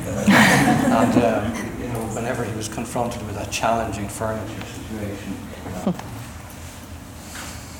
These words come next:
know. <clears throat> Facing Mecca. When the cook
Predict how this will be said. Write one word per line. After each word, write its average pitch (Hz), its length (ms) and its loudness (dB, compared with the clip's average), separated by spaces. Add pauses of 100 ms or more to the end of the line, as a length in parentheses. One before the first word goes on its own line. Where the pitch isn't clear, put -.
(320)
know. 107 240 -2
<clears throat> - 60 -6 (1040)
Facing 131 840 0
Mecca. - 460 -4 (4000)
When 143 140 2
the 131 60 0
cook 202 400 2